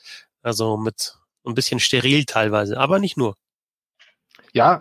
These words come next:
Speaker 2: aber lustig, dass du mich fragst, weil ich ja der Einzige bin, der es, glaub ich, nicht live gesehen hat, die erste Runde. Stimmt's, ihr seid in der Nacht wach geblieben, oder?
Speaker 1: Ja, aber nur bis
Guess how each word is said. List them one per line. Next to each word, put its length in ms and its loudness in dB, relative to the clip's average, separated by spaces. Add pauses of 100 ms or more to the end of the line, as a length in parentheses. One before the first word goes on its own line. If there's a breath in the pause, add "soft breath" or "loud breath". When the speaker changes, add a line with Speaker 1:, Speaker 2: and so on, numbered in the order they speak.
Speaker 2:
aber 380 4
lustig, 380 -2
dass 120 2
du 80 0
mich 160 0
fragst, 320 2
weil 160 4
ich 180 -8
ja 140 4
der 140 6
Einzige 340 -4
bin, 260 -2
der 140 4
es, 100 -2
glaub 180 2
ich, 60 0
nicht 200 -4
live 220 2
gesehen 220 0
hat, 120 -2
die 40 2
erste 280 -2
Runde. 260 2
Stimmt's, 320 -4
ihr 200 6
seid 280 4
in 80 -4
der 80 0
Nacht 260 -2
wach 140 2
geblieben, 440 -2
oder? 200 -2 (1500 loud breath)
Speaker 1:
Ja, 340 2
aber 180 4
nur 200 6
bis 260 2